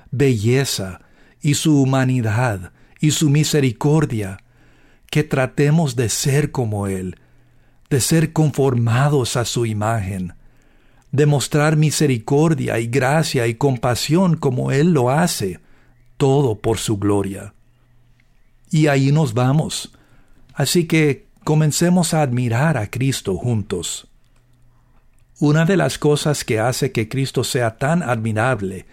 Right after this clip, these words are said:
y tan diferente que todas las otras personas, ah, lo que le aparte a Él como único, ah, como sin precedente, es que Él unifica en sí mismo tantas cualidades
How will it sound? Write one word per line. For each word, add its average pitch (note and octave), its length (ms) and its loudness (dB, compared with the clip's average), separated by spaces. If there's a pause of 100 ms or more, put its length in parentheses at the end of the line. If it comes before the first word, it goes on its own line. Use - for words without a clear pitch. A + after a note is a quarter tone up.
(640)
y C#3 140 0
tan D#3+ 240 2
diferente C3+ 760 0
que G2+ 440 0 (280)
todas D#3+ 260 2
las B2+ 220 0
otras C3+ 300 -2
personas, A2 720 -4 (720)
ah, B2 300 0
lo C3 300 2
que C#3+ 360 2
le C3 280 2
aparte D3 720 0
a G#2+ 160 0
Él B2+ 500 0
como A#2 260 -2 (100)
único, D3 640 0 (500)
ah, B2 180 -2
como C#3+ 300 0
sin F#3+ 280 2
precedente, C#3+ 920 0 (640)
es D3+ 260 0
que C#3+ 440 2
Él G3 240 2
unifica F3+ 800 2
en C#3 120 -2
sí D3 280 0
mismo B2+ 640 -2 (240)
tantas F#3+ 480 0
cualidades C3+ 880 -2